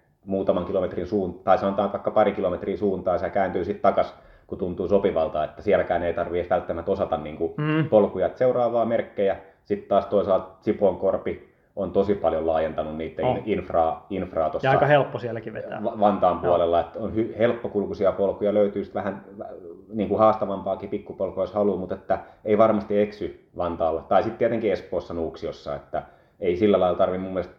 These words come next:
Speaker 1: jännittää, että inframerkinnät on tällä hetkellä, niinku, ehkä korona-aika, kun ihmiset meni paljon metsään, niin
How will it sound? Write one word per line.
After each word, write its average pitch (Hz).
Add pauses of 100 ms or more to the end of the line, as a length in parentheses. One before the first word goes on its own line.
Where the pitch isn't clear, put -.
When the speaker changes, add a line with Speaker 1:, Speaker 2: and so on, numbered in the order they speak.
Speaker 1:
jännittää, 82
että -
inframerkinnät 95
on 80
tällä 85
hetkellä, 78
niinku, 78 (120)
ehkä 104
korona-aika, 95
kun 92
ihmiset 92 (280)
meni 92
paljon 90
metsään, 87
niin 76